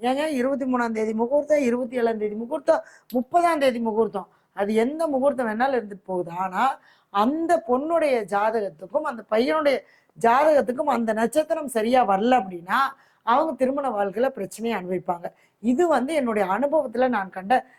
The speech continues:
நிறைய ஆராய்ச்சி பண்ண விஷயத்துல நான் எடுத்த ஒரு விஷயம் என்னன்னா இதுதான். அப்ப நம்ம எப்படிதான் அந்த திருமண நாள் குறிக்கிறது அப்படின்னா, ஒவ்வொரு ராசிக்காரங்களுக்கும்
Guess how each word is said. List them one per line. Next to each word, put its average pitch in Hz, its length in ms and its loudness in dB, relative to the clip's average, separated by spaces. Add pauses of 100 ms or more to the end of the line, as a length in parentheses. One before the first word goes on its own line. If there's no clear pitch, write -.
(140)
நிறைய 294 440 4
ஆராய்ச்சி 254 400 2
பண்ண 208 240 -4
விஷயத்துல 214 500 0
நான் 196 220 -4
எடுத்த 202 240 -2
ஒரு 180 100 -2
விஷயம் 175 340 -6 (300)
என்னன்னா 214 340 2
இதுதான். 196 500 0 (440)
அப்ப 330 440 4
நம்ம 277 180 0
எப்படிதான் 330 680 2
அந்த 262 160 2
திருமண 254 400 -2
நாள் 226 360 2
குறிக்கிறது 196 500 -4
அப்படின்னா, 190 300 -2 (480)
ஒவ்வொரு 339 600 4
ராசிக்காரங்களுக்கும் 226 960 0